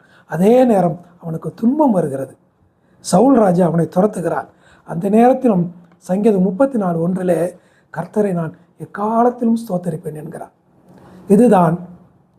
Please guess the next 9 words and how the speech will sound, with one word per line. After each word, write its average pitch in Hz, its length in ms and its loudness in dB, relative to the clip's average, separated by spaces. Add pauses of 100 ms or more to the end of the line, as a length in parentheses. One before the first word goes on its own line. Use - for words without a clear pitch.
(240)
இரவும் 196 440 4
பகலும், 160 420 -2 (360)
இன்பமும் 294 640 2
துன்பமுமான 220 520 2
நேரத்திலும் 214 540 -2 (400)
நாம் 160 280 -8 (560)
வேதத்தை 185 640 0 (280)
தியானிக்க 156 460 -4
வேண்டும். 143 400 -4